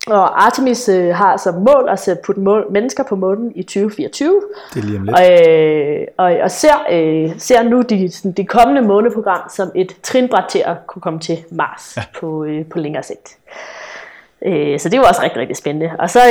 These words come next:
Speaker 1: øh, jeg tror, i, øh, det indiske, øh, rumagentur skal i hvert fald også, øh, hvad hedder det, nævnes her. Og nu kan jeg få lov at sige,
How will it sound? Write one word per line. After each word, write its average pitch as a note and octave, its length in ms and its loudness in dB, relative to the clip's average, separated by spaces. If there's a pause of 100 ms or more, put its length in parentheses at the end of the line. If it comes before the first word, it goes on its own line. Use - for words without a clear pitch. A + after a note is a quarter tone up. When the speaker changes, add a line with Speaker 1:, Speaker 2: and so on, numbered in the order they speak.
Speaker 1:
øh, F3 60 6 (480)
jeg - 100 0
tror, G#3+ 180 4
i, D3+ 260 2 (280)
øh, D#3 220 -2
det G#3 140 -2
indiske, A#3 580 2 (640)
øh, D#3 220 2
rumagentur G3 640 2
skal - 240 -4
i D3+ 40 -6
hvert D3 160 -6
fald D#3+ 100 -4
også, E3+ 240 -4
øh, D#3+ 300 -4 (120)
hvad D#3+ 120 -4
hedder D3 320 -8
det, - 140 -10 (840)
nævnes G#3 400 2
her. C#4 280 4
Og G#3 60 -2
nu G#3 80 0
kan G#3+ 140 0
jeg G3 120 4
få A#3+ 80 -2
lov G#3 120 4
at A#3 100 0
sige, G3+ 240 0